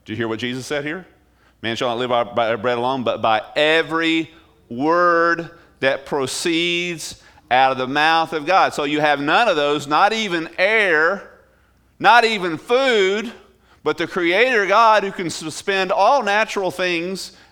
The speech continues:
every which is why we call it supernatural. He can suspend all natural things even though you have no air, have no food,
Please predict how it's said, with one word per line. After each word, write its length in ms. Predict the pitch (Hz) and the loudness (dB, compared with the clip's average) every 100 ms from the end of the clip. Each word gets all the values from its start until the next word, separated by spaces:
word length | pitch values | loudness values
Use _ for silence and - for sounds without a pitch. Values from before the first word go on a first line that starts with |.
| - | 0
every 500 | 156 226 254 208 170 | 4 4 2 0 0
which 220 | 175 185 | -2 -4
is 100 | 160 | -4
why 140 | 196 | -4
we 80 | 190 | -4
call 200 | 165 160 | -2 -4
it 40 | 135 | -4
supernatural. 760 | 151 135 127 196 185 - 92 _ _ _ _ _ _ - | -6 -8 -6 -6 -6 -10 -14 _ _ _ _ _ _ -10
He 100 | 196 | -8
can 140 | 214 | -6
suspend 400 | - 180 196 190 | -8 -6 -4 0
all 140 | 190 190 | 0 0
natural 380 | 196 202 190 | 0 -2 -4
things 440 | 170 208 214 202 175 | -4 -4 -2 -4 -6
even 180 | 180 175 | -4 -2
though 60 | |
you 140 | 165 156 | 0 0
have 200 | 196 202 | 0 0
no 140 | 180 | 0
air, 160 | 170 165 | 0 2
have 200 | 175 170 | 0 -2
no 140 | 165 | -4
food, 500 | 165 180 165 165 | -2 -2 -2 -2